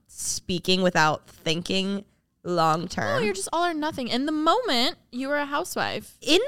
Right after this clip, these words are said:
Speaker 1: the moment when I was sober on a Sunday morning at the farmer's
Speaker 2: Mm-hmm.
Speaker 1: market and then went to SoulCycle, I was like, "This is gonna be
Speaker 2: You're
Speaker 1: my
Speaker 2: like,
Speaker 1: every w-," haven't been back.
Speaker 2: That's your new identity.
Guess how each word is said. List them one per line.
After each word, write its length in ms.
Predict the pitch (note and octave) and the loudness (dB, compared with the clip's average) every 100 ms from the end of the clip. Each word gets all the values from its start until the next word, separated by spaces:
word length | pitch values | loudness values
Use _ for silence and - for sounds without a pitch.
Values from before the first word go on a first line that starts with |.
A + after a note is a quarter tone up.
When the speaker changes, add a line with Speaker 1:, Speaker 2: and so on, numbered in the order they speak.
| D#5 | 6
Speaker 1:
the 60 | |
moment 320 | A3+ G3 G#3+ | 6 6 4
when 100 | G#3 - | 4 6
I 180 | F#3 F#3 | 8 8
was 180 | G#3+ - | 6 0
sober 580 | - - F#3 G3+ A#3+ | -2 0 2 4 6
on 120 | A#3+ F#3 | 6 4
a 60 | |
Sunday 400 | - - G3 G#3 | 0 0 2 2
morning 360 | G#3 G3 G3+ G#3 | 2 2 2 2
at 80 | F#3+ | 0
the 60 | |
farmer's 440 | - - F3+ G#3 A3 | -2 0 2 4 2
Speaker 2:
Mm-hmm. 80 | A3+ | 6
Speaker 1:
market 480 | A3 A3+ B3 B3 | 4 6 2 2
and 160 | G3 G3 | 2 0
then 80 | G3 | 0
went 140 | F#3+ | 0
to 60 | - | -2
SoulCycle, 480 | - F#3 G3 A3+ - | -2 -2 2 0 0
I 60 | B3+ | 0
was 100 | B3 | 0
like, 120 | - | -4
"This 400 | F3+ F3+ F4+ - | -8 -10 -8 -6
is 100 | A#4+ | -6
gonna 240 | - A2+ F3 | -6 -8 -6
be 120 | D#3 | -4
Speaker 2:
You're 100 | A#3 | -2
Speaker 1:
my 60 | B3 | -2
Speaker 2:
like, 100 | - - | -4 -4
Speaker 1:
every 280 | F3+ G3+ | -2 -2
w-," 120 | G3 - - | -6 -8 -10
haven't 240 | - F#3 F#3+ | 0 0 2
been 120 | F3+ | 2
back. 140 | E3 | 2
Speaker 2:
That's 220 | F3 A#3 D4 | 2 0 0
your 80 | |
new 120 | C#4+ C#4+ | -2 -2
identity. 220 | C#4 | -2